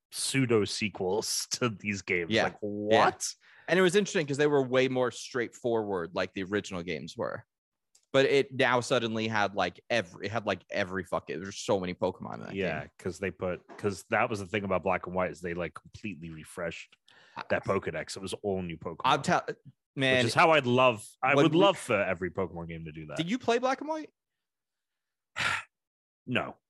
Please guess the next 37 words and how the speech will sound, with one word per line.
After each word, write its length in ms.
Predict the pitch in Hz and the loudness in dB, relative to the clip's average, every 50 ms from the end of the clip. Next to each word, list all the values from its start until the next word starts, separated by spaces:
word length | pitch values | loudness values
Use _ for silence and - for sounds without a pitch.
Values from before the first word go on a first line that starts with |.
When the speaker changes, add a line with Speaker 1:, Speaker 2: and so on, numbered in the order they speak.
| _ _ - | _ _ -2
Speaker 1:
not 280 | 117 135 147 156 170 | 4 6 8 8 8
Speaker 2:
That, 180 | 190 185 170 139 | 8 6 4 6
this 180 | - 202 208 196 | 6 6 8 6
is 60 | 277 190 | 4 4
great, 120 | - - | 4 4
Speaker 1:
extensively. 280 | - 208 247 320 - 175 | 4 6 4 4 4 4
Speaker 2:
though, 100 | - 151 131 | 4 4 4
because 240 | 147 151 - 180 156 | 2 0 0 0 2
then 160 | 185 185 180 190 | 2 2 2 2
when 100 | 185 180 | 0 -2
the 80 | 175 | -2
new 160 | 160 160 175 | -2 -2 0
one 180 | 185 185 180 175 | 0 0 -2 -2
comes 240 | - 170 139 127 131 | -6 -8 -6 -2 2
out, 220 | 160 175 175 113 127 | 4 4 4 4 2
you 100 | 139 143 | -2 0
have, 100 | 135 - | 0 0
Speaker 1:
I'm 100 | 131 98 | 0 0
so 180 | - 139 117 92 | 0 0 0 0
Speaker 2:
like, 100 | 85 - | -2 -2
Speaker 1:
stoked 260 | - 87 85 78 - | -4 -4 -6 -6 -6
for 160 | - 82 78 | -8 -8 -6
it. 160 | 80 80 - - | -6 -8 -8 -8
Yeah. 340 | 76 78 73 67 69 - - - _ _ _ 160 | -6 -4 -4 -4 -6 -8 -10 -16 _ _ _ -2
Speaker 2:
It's, 180 | 147 139 - - | -2 -2 -2 -2
it's, 280 | - 147 139 - - - - | -2 -2 -2 -4 -8 -4 -2
it's 200 | - 131 - - - | -2 -2 -2 -2 0
the, 220 | - 139 123 - _ _ | 0 0 0 -2 _ _
it's 200 | 123 123 - - | -2 -2 -2 -4
so 280 | - - 147 131 120 113 | -2 0 2 2 2 2
good. 400 | 107 127 123 117 92 62 - - _ _ - | 2 2 2 2 2 0 -4 -10 _ _ -6
It's 160 | 117 120 - | -6 -2 2
Speaker 1:
Yeah. 60 | 156 147 | 2 2
Speaker 2:
like 200 | 143 143 135 - | 2 2 0 0
the, 120 | 139 127 | 0 0
it's 300 | 127 117 - 101 107 - | 0 0 -2 -6 -6 -4
like 140 | 135 127 123 | -4 -4 -4